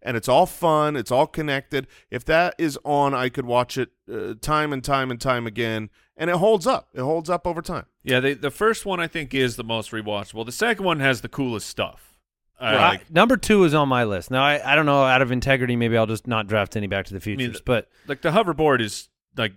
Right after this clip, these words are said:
Speaker 2: that's the sequence, especially when you were a kid. But the, the first one as an adult, I agree that that's the one,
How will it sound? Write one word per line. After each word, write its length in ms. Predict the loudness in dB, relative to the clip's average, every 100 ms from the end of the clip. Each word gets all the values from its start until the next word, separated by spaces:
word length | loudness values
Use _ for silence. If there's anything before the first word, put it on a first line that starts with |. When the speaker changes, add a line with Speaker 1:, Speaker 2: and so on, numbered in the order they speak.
| _ _ _ _
Speaker 2:
that's 280 | 0 0 -2
the 120 | -8
sequence, 640 | -6 -4 -4 -4 -10 -8 -12
especially 420 | -4 -4 -2 -6
when 120 | -6 -6
you 80 |
were 160 | -6 -6
a 60 | -6
kid. 320 | -6 -4 -4
But 240 | -8 -6
the, 120 | -10
the 120 | -10 -4
first 320 | 0 0 -2
one 160 | -2
as 220 | 0 0 -2
an 60 |
adult, 340 | -8 -4 -4 -2
I 60 | -4
agree 260 | -4 -12 -10
that 160 | -12 _
that's 180 | -10 -10
the 60 | -8
one, 360 | -6 -6 -8